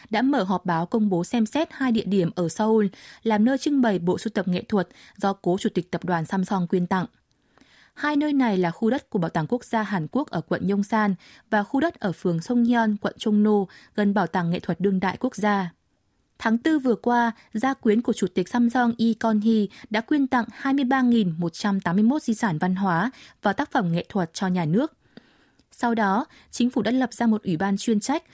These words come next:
để xây dựng phương án quản lý và sử dụng bộ sưu tập khổng lồ này. Sau khi xem xét, ủy ban đã đề xuất hai địa điểm trên do cả hai nơi đều nằm gần bảo tàng có chuyên môn và hạ tầng hàng đầu ở Hàn Quốc.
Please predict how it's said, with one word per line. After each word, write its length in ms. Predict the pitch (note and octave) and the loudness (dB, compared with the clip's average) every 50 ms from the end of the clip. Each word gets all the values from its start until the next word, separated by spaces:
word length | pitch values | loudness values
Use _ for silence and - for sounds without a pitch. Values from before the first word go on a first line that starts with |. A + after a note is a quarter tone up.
| - - - | -20 -8 -4
để 200 | G#3 G#3+ G3 F3 | -2 -2 -2 -2
xây 160 | - B3+ B3 | -2 -2 -2
dựng 160 | C#4 B3+ - | -2 -2 -2
phương 220 | - - B3 A#3 | -2 0 0 2
án 200 | A3+ G3 F#3 G#3 | 2 2 0 -2
quản 220 | A3+ - B3 G3 E3 | -2 -2 -2 0 0
lý 320 | E3 E3 E3 E3+ G#3 C4 - - | 0 0 0 0 -2 -4 -6 -4
và 140 | A#3 F3 E3+ | -4 -4 -2
sử 160 | - - E3 | -4 -6 -4
dụng 200 | D#3 F#3 F3+ - | -2 -2 -2 -2
bộ 180 | - F3+ F#3+ - | -2 -4 -4 -4
sưu 140 | - - - | -6 -6 -6
tập 120 | - E3+ - | -6 -6 -4
khổng 200 | - G3+ F3 D#3 | -4 -4 -2 -2
lồ 180 | D#3 E3+ E3 | -2 -2 0
này. 300 | E3 F3 F3 E3+ D#3+ D3 C#3 _ _ _ _ _ - - _ - _ _ _ _ _ | 0 0 0 0 -2 -4 -6 _ _ _ _ _ -20 -20 _ -20 _ _ _ _ _
Sau 240 | - - - C4 C4 | -8 -4 -2 -2 0
khi 160 | - C4+ B3+ | 0 0 -2
xem 220 | A#3 - B3 A#3 A3 | 0 0 0 0 0
xét, 260 | - C#4 D4+ F4+ - _ - - - _ - | 0 -2 -4 -4 -6 _ -20 -20 -12 _ -2
ủy 120 | A3+ G3 | 0 0
ban 160 | F#3 A#3+ B3+ | 2 2 0
đã 100 | A#3+ - | 0 0
đề 180 | A#3 C4 B3 F#3+ | 0 0 0 0
xuất 180 | - - G#3 - | 0 -2 -4 -4
hai 180 | - - B3 A3 | -4 -2 -2 0
địa 100 | G3 G3+ | 0 -2
điểm 220 | - F3+ F3+ D#3 | -2 -2 -2 -2
trên 320 | D#3+ - - A3 A3 G#3 F#3+ - _ - - _ _ | -2 -2 0 0 2 0 0 -2 _ -18 -20 _ _
do 140 | - C4+ - | -4 -4 -2
cả 160 | - - G#3 | 0 -2 -2
hai 260 | F3+ G3 A#3 C4 C4 | 0 0 0 0 2
nơi 240 | B3+ C4 B3+ B3+ B3+ | 2 2 2 2 0
đều 140 | - - F3 | 0 0 0
nằm 140 | F3 E3+ E3 | 0 0 0
gần 200 | E3 E3 D#3+ D#3+ | 0 -2 -2 -2
bảo 160 | E3 D#3 D3 | -2 -4 -4
tàng 240 | - F3 E3 D#3+ D3+ | -4 -4 -4 -4 -4
có 140 | - D#3 E3 | -4 -6 -4
chuyên 280 | - - A#3+ A3 G#3+ | -2 0 2 4 4
môn 220 | A3+ A#3 A3+ G#3+ G3 - - - - | 4 4 4 2 0 -2 -8 -10 -4
và 120 | F3+ F3+ | -2 -2
hạ 140 | F#3 G3+ G3+ | 0 0 -2
tầng 220 | - - G3 F#3 F3 | -2 -2 -2 -2 -2
hàng 280 | F3 F#3+ E3+ D#3+ D#3+ | -2 -2 -2 -2 0
đầu 240 | D#3+ E3+ E3 D#3 - _ | 0 2 0 0 -2 _
ở 100 | - D#3 | -6 -6
Hàn 160 | D3+ E3 D#3 - - | -4 -6 -8 -4 -2
Quốc. 200 | A3+ C#4 E4 | -2 -2 -2